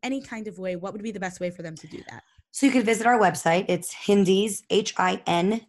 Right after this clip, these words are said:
Speaker 2: D I S, libraries, plural, dot com. On there, we have outlets for everyone. If you need books, first of all, more, most importantly, if you're listening to this and you need books in your community, in your school, in your medical center, wherever you are, or you know someone who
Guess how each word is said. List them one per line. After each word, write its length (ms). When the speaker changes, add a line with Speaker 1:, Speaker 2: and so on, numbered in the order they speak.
Speaker 2:
D 220
I 100
S, 460
libraries, 800
plural, 640
dot 240
com. 440
On 240
there, 500
we 140
have 420
outlets 340
for 60
everyone. 480
If 180
you 480
need 420
books, 380
first 300
of 80
all, 100
more, 260
most 220
importantly, 380
if 60
you're 100
listening 340
to 80
this 240
and 160
you 100
need 360
books 340
in 80
your 120
community, 500
in 100
your 120
school, 520
in 80
your 100
medical 360
center, 360
wherever 320
you 180
are, 260
or 80
you 160
know 160
someone 400
who 80